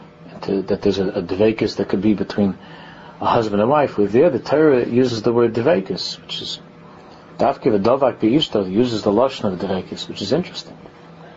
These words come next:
But it's because of what Avram is saying. There, an effort has to be made to, to reattach something.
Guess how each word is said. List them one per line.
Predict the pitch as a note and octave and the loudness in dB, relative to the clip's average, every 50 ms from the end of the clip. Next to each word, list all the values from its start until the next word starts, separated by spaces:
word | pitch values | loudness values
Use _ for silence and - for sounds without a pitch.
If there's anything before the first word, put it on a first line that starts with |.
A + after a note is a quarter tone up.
| - - - - - - - - - - - - | -20 -20 -20 -20 -20 -20 -20 -20 -20 -18 -8 -4
But | A2+ | -2
it's | A#2+ A#2 | -2 0
because | - C#3+ - D#3+ D#3 C#3 | -2 -2 0 0 0 2
of | C#3 | 2
what | C3 C3 B2+ | 2 2 2
Avram | A#2+ A2+ C3 C3 B2+ B2 | 2 2 2 2 2 0
is | A#2+ - | -4 -2
saying. | - D#3 C3 G#2 F2 - - - - - - - - - - - - - - - | -2 -2 -2 -2 -4 -10 -16 -20 -20 -20 -20 -20 -20 -20 -20 -20 -20 -20 -14 -6
There, | A2 A#2+ D3+ D#3+ D#3 C#3 B2 | 0 2 4 4 4 4 4
an | A2+ A2+ - - | 2 0 -2 0
effort | C3 D3 D3 - - A#2+ F#2+ | 0 0 0 0 -2 -2 0
has | - A#2+ A2+ - | 0 -2 -2 -4
to | - A2+ | -4 -2
be | A2 | 0
made | G#2+ A#2 A#2+ A#2 A2+ - | 2 2 2 2 0 2
to, | G#2 G#2+ G#2 F#2 - - | 2 2 2 0 -2 -2
to | - G#2+ G#2 G#2 A#2 - - - - - - | 0 2 2 2 0 -2 -6 -16 -20 -10 -6
reattach | A2 A2 B2+ C3 B2 - - - C3 B2+ A#2 - | -2 2 2 4 2 2 0 0 0 0 0 0
something. | - - A2 G2+ F#2+ - - G2 F#2+ | -2 -2 -2 -2 -2 -4 -6 -6 -8